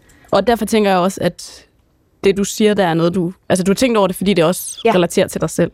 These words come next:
Speaker 2: Ja. Altså, jeg, øhm, har jo snakket også rigtig meget om de her ting,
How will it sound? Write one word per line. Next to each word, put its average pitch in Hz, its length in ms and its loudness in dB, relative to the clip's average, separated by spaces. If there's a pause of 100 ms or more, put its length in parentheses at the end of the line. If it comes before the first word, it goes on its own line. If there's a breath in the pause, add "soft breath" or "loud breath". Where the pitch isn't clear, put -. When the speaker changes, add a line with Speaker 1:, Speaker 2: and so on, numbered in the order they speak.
(120)
Speaker 2:
Ja. 175 120 -4 (720 soft breath)
Altså, 220 280 0
jeg, 233 400 0 (240)
øhm, 180 520 -6 (420)
har - 240 -4
jo 180 240 -2 (140)
snakket 180 460 -4
også 175 220 -2
rigtig 196 240 -4
meget 165 120 -4
om 175 100 -6
de - 60 -16
her 190 80 -10
ting, 175 240 -10